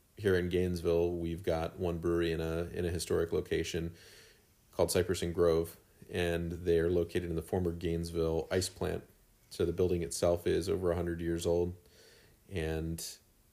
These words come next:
originally served as a, you know,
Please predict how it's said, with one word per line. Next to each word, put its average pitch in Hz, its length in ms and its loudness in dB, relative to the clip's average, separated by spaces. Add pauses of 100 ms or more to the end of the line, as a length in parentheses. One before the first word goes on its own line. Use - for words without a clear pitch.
(220)
originally 90 440 2
served 85 340 4
as 85 180 2
a, 85 360 2 (480)
you 95 120 -4
know, 82 220 0